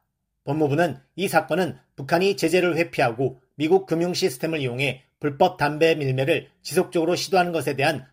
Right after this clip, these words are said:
법무부의 대응의 일환이라고 밝혔습니다. 이어 담배 제품 밀매는 북한의 대량 살상 무기 더블유엠디 프로그램을 발전시키는 데 필요한 수익을 창출한다며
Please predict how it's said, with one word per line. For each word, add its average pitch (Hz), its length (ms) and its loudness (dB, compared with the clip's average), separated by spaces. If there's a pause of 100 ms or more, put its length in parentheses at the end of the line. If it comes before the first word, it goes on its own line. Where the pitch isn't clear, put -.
(120)
법무부의 156 580 2
대응의 151 400 2
일환이라고 123 640 -4 (180)
밝혔습니다. 135 760 0 (520)
이어 156 360 6 (140)
담배 170 280 2
제품 196 300 0
밀매는 147 560 -2
북한의 170 360 -2
대량 170 280 4
살상 147 320 -2
무기 110 320 -8 (160)
더블유엠디 180 560 2
프로그램을 165 540 0
발전시키는 131 640 -4
데 147 240 0 (180)
필요한 180 320 2
수익을 170 400 0
창출한다며 127 720 -4